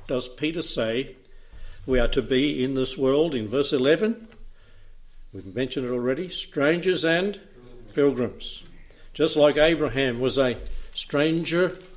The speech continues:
and a pilgrim. In Genesis twenty-three and verse four, <clears throat> we read,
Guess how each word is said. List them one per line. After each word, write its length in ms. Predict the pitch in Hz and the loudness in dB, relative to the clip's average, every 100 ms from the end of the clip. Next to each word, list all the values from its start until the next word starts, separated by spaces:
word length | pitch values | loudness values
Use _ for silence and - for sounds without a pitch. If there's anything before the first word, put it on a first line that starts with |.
| - - | -14 -6
and 120 | 143 139 | -2 -2
a 60 | |
pilgrim. 560 | - 170 175 165 127 92 - - - - - - - - | 0 2 4 2 2 -2 -14 -8 -4 -4 -6 -18 -20 -10
In 220 | 123 120 - | -6 -6 -2
Genesis 480 | - 147 147 139 - | 4 4 4 0 0
twenty-three 1120 | 151 147 131 - - - - - 151 151 139 | 0 0 -2 -10 -18 -20 -18 -2 2 4 4
and 140 | 113 | 2
verse 260 | 135 135 - | 0 0 0
four, 460 | 170 160 120 90 - | 2 2 2 -4 -12
<clears throat> 540 | - 156 - - - - | -8 -8 -8 -14 -16 -2
we 140 | 131 | 0
read, 440 | 120 139 143 110 | 2 4 2 0